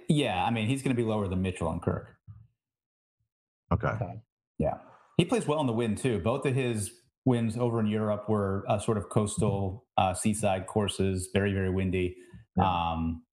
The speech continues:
Speaker 1: obviously, Bay Hill was super windy and tough when he won there, so,
Speaker 2: Yeah.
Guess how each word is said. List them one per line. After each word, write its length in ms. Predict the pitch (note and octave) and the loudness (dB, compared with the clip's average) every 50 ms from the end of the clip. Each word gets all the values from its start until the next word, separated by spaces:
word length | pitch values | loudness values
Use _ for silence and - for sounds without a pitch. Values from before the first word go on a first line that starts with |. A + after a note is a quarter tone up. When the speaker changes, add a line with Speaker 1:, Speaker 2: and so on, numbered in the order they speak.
| _ _ _ - | _ _ _ 2
Speaker 1:
obviously, 280 | B2 A#2 A#2 G2+ A#2 | 2 2 2 0 0
Bay 200 | G2 A2 A2+ A2 F#2+ | 0 2 0 0 0
Hill 220 | G#2+ A2 G#2+ G#2 | 0 0 0 0
was 180 | G2 F#2+ F#2 - | 0 -2 -2 -4
super 360 | - - - B2 - - G2+ | -4 0 0 0 0 2 0
windy 300 | F#2+ G2+ G2 F#2 F#2+ G2 | 0 2 0 0 0 0
and 120 | F#2+ F#2 - | 0 -2 0
tough 260 | - G2 F#2+ - - | 0 0 0 0 0
when 80 | F#2 F#2 | 0 0
he 60 | F#2 | 0
won 220 | F2 F2+ F#2 F2 F2+ | 0 0 0 0 0
there, 260 | F#2 F#2 F2 E2+ E2+ | 0 0 0 0 0
so, 340 | - - - F2 E2+ F2 E2+ - | -2 0 0 0 0 0 -2 -4
Speaker 2:
Yeah. 120 | E2+ D#2 | -4 -4